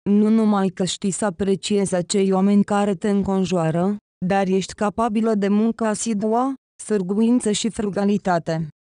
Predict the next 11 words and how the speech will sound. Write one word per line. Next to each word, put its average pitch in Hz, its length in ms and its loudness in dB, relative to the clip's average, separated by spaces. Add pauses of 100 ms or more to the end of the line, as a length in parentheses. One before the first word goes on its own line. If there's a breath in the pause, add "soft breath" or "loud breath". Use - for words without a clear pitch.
(120)
Responsabilitatea 208 1300 -2
față 208 320 -4
de 190 140 -2
sarcinile 214 760 0
îndeplinite 196 720 0
este 202 260 0
la 208 160 2
cel 190 300 0
mai 196 200 2
înalt 202 400 2
nivel, 196 500 2